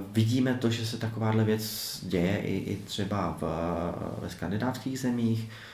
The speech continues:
Eh, varšavská burza je v tomhle směru, bych řekl, otevřenější těmhle věcem,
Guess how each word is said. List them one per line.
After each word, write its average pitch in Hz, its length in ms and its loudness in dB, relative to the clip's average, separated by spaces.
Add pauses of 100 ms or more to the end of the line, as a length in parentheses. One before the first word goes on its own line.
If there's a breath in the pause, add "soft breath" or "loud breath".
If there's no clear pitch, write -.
(200 loud breath)
Eh, - 20 -6 (800)
varšavská 110 960 2
burza 104 380 -2
je 92 320 0
v - 40 -14
tomhle 95 300 -2
směru, 101 300 -4
bych 98 180 -4
řekl, 104 200 -4
otevřenější 117 800 2
těmhle 110 280 -4
věcem, 104 460 0